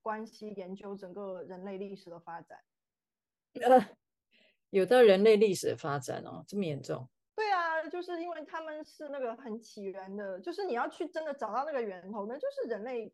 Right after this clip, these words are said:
Speaker 1: 很起源时候的事啊。就是那个很有威望的人嘛，然后他又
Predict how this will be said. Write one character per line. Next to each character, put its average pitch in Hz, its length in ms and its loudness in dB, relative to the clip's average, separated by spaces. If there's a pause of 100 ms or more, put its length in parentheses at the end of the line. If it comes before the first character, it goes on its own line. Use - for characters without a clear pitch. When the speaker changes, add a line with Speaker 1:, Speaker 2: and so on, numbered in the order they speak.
(100)
Speaker 1:
很 208 100 -10
起 226 220 -14
源 180 240 -12
时 185 160 -16
候 214 160 -10
的 196 160 -12
事 220 160 -16
啊。 196 320 -10 (1200)
就 - 80 -14
是 247 100 -14
那 247 120 -8
个 214 360 -8 (220)
很 214 180 -12
有 226 120 -4
威 214 180 -6
望 220 220 -4
的 180 120 -10
人 170 140 -12
嘛， 165 300 -16 (840)
然 202 180 -8
后 202 520 -4
他 226 180 -4
又 208 480 -8